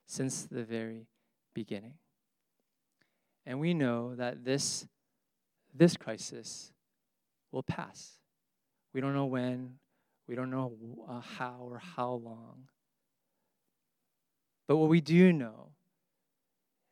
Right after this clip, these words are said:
is that God has loved us, that God is with us, and he has called us not to fear or hubris,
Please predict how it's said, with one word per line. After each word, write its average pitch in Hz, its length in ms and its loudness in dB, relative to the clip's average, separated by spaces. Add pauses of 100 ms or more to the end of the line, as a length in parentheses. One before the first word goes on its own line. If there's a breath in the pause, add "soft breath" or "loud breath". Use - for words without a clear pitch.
(140)
is 131 120 -14
that 139 180 -2
God 156 560 4 (1160)
has 147 140 -12
loved 117 280 -8
us, - 340 -20 (1160)
that 127 160 -4
God 147 560 4 (300)
is 135 160 -14
with 120 260 -14
us, - 400 -20 (760)
and 143 100 -4
he 143 80 2
has 143 120 2
called 147 320 2
us 147 160 2
not 143 240 2
to 208 140 4
fear 147 680 0 (120)
or 135 120 -6 (100)
hubris, 110 600 -14